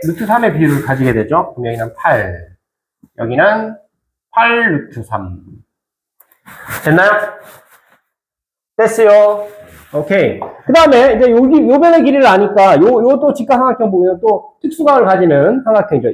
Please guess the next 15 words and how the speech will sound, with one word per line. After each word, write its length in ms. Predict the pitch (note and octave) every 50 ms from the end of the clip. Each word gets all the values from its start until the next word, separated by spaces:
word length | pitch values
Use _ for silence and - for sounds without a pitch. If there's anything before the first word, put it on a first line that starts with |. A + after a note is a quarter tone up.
| -
이 220 | D#3+ F3 F#3 F#3 F#3+
대 240 | B3 B3 A#3+ A#3+ A#3
일 180 | G#3+ G#3 -
대 120 | - A#3+ A#3
루트 260 | F3 D3 C#3+ - -
삼이니까 680 | - E3 D#3 D3 C3+ B2+ - - C3+ D3 - - - _ _ _ -
여기 240 | C3 C3+ C3 F3 F3+
얼마? 580 | D3+ C#3 D3 F3+ A3 B3 C#4 D4 D4+ D4+ - - _ _
사. 800 | _ _ - C3+ C3+ C3+ B2+ A#2+ A2 G2 F#2+ F#2 F2 E2 E2 - _ _ _ _ _ _ _ _ -
그럼 140 | D#3 D#3 C#3+
여기는 280 | C#3+ D3+ E3 F3+ G#3
얼마? 600 | F#3+ E3 E3+ G#3+ B3 C4+ C#4+ D4 D4 D4 - - _ _ _ _ _ _ _
십이. 1000 | _ _ - A#3+ A#3 F#3+ F#3 E3+ D#3 C#3+ C3+ C3 A2 G#2+ G#2+ G2+ F#2+ F#2 E2+ D#2+
이렇게 240 | - E3 E3 - E3
되겠죠. 240 | D3 A#2+ F#2+ - -